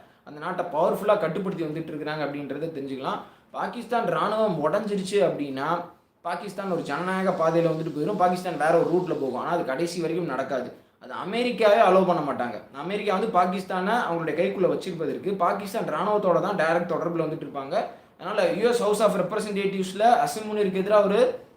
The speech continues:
சாங்ஷன் பில் அவங்க பாஸ் பண்ணாலும், அதுக்கு ட்ரம்ப் வந்துட்டு ஃபைனல் அப்ரூவல் கொடுக்க போவது கிடையாது நண்பர்களே. எனினும், பாகிஸ்தானுக்கு ஒரு மாபெரும் நெருக்கடியை வந்து ஏற்படுத்தும். பாகிஸ்தான்ல இருக்கக்கூடிய சிட்டிசன்ஸே வந்துட்டு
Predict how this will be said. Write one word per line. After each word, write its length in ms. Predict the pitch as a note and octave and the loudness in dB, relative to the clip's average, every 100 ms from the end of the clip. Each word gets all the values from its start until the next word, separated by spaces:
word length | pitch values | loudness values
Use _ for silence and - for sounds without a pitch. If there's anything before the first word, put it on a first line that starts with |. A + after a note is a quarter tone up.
| _ - | _ -8
சாங்ஷன் 420 | F#3 A3+ F#3+ G#3+ | -4 -2 -2 0
பில் 160 | F#3 F#3+ | 2 2
அவங்க 220 | G3 E3+ | 2 2
பாஸ் 340 | E3 F#3+ G#3+ | 4 2 2
பண்ணாலும், 380 | G3 E3+ D#3 F#3 | -2 -2 -2 -2
அதுக்கு 280 | D3 E3 F#3+ | -2 -2 -2
ட்ரம்ப் 420 | F#3 E3 G3+ G3+ | -4 -4 -4 -2
வந்துட்டு 220 | F3 E3 - | -2 -2 -4
ஃபைனல் 320 | D#3+ F3+ E3 | -6 -2 -2
அப்ரூவல் 400 | - C3+ E3 D4+ - - _ - | -2 0 0 0 -6 -20 _ -14
கொடுக்க 280 | A#3+ A#3 | -8 -2
போவது 320 | F#3+ F3 F3 F3+ | 0 2 2 2
கிடையாது 320 | F3 F3 D#3+ | 4 4 4
நண்பர்களே. 680 | C#3+ C#3 C3 D3 A3+ - - - | -2 -4 -4 -2 0 -2 -8 -14
எனினும், 560 | D3+ A3+ C4 A3 B3+ - - | -6 -2 0 0 -2 -6 -2
பாகிஸ்தானுக்கு 720 | F#3+ A#3 B3 G3 A#3 G3+ G3 | 0 0 -2 -6 -2 -2 0
ஒரு 140 | A3+ F3+ | 2 4
மாபெரும் 380 | F3 F#3 G3 | 4 4 2
நெருக்கடியை 500 | E3+ F3 E3+ G#3 F#3+ | 4 2 2 2 4
வந்து 160 | F3+ F3+ | 4 2
ஏற்படுத்தும். 460 | E3+ D#3+ D#3+ G#3 F3 | 0 -2 -6 -2 2
பாகிஸ்தான்ல 540 | F3+ G3+ F#3+ G3 F#3 | 0 0 -6 -2 0
இருக்கக்கூடிய 600 | F#3 F3+ F#3 F#3 E3 G#3 - - E3 | 0 0 0 2 4 4 2 -12 -12
சிட்டிசன்ஸே 520 | G#3 G3 B3+ A3 G3 G#3 | -8 -6 -4 -2 -2 0
வந்துட்டு 440 | F3 E3+ F3+ A#3 | 0 0 2 2